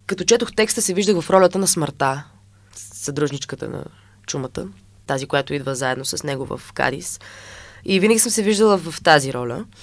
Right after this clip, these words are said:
Но така станаха нещата, че той направи кастинг за всякакви роли, искаше да си подбере екип. И накрая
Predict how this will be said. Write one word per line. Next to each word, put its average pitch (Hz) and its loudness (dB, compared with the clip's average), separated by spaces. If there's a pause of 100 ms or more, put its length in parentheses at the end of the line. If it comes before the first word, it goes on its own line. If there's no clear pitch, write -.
(380)
Но 180 6 (120)
така 196 6
станаха 190 2
нещата, 175 2
че 190 -2
той 190 2
направи 185 0
кастинг 180 0
за 170 -8
всякакви 147 -4
роли, 190 0 (240)
искаше - -4
да 156 -6
си - -4
подбере 143 0
екип. 170 -4 (760)
И 208 0
накрая 190 6